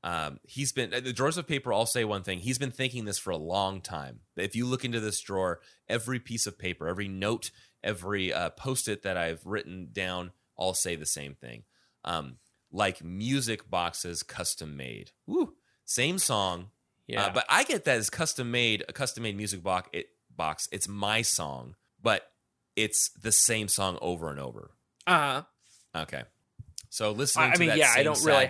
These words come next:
Speaker 2: have an
Speaker 1: tune.
Speaker 2: interpretation of it. I'm, I'm going with you, baby.
Speaker 1: Yeah, that's why, that's what I figure. Is like, it's just, uh, uh, it's just him in the room now. "The drawers of paper all say one thing, um, like music boxes custom made."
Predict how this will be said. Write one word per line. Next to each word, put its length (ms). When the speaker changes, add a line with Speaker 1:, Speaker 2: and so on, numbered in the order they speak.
Speaker 2:
have 100
an 60
Speaker 1:
tune. 60
Speaker 2:
interpretation 680
of 140
it. 80
I'm, 180
I'm 200
going 260
with 160
you, 100
baby. 300
Speaker 1:
Yeah, 240
that's 140
why, 200
that's 180
what 80
I 80
figure. 240
Is 100
like, 160
it's 180
just, 280
uh, 160
uh, 140
it's 140
just 200
him 280
in 180
the 100
room 260
now. 260
"The 120
drawers 300
of 80
paper 320
all 100
say 240
one 280
thing, 480
um, 280
like 240
music 300
boxes 460
custom 420
made." 220